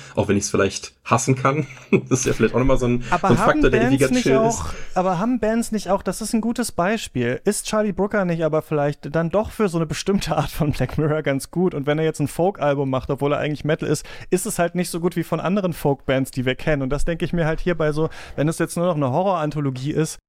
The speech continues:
Speaker 2: fand ich das nicht so gruselig mit dem Werwolf.
Speaker 1: Nee, also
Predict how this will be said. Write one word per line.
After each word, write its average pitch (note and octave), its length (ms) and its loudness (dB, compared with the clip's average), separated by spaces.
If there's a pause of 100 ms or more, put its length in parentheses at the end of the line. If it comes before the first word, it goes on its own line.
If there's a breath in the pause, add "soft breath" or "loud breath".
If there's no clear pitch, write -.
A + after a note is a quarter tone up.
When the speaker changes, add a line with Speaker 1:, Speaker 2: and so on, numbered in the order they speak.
(120)
Speaker 2:
fand D#3 240 -2
ich F#3+ 100 -4
das F3 220 -2
nicht D3 120 2
so D#3+ 120 0
gruselig D#3+ 540 0
mit C#3 140 0
dem D#3 200 0
Werwolf. C3 360 -4
Speaker 1:
Nee, A2 200 4 (120)
also A2 180 4